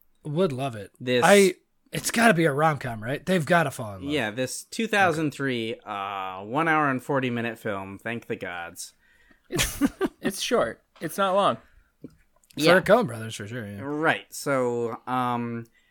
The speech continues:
Speaker 2: whew, all right. A beautiful gold digger matches wits with a shrewd Beverly Hills divorce lawyer who is increasingly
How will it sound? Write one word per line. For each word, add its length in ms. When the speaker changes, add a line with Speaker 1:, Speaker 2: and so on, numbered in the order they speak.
Speaker 2:
whew, 120
all 80
right. 200
A 180
beautiful 680
gold 340
digger 380
matches 600
wits 460
with 140
a 160
shrewd 760
Beverly 460
Hills 320
divorce 540
lawyer 580
who 180
is 200
increasingly 1040